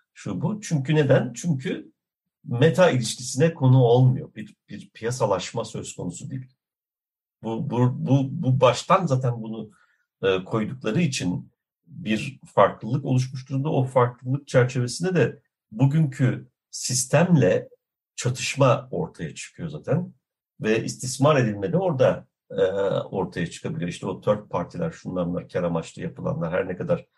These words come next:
iyi insanlar ve işte tırnak içinde bir iyi amaçlar çerçevesinde bir para kazanma faaliyeti ama para kazanmanın kendisi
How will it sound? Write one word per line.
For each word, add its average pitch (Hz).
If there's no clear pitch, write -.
iyi 120
insanlar 92
ve 92
işte -
tırnak 95
içinde 90
bir 92
iyi 131
amaçlar 95
çerçevesinde 90
bir 87
para 95
kazanma 87
faaliyeti 87
ama 196
para 147
kazanmanın 113
kendisi 104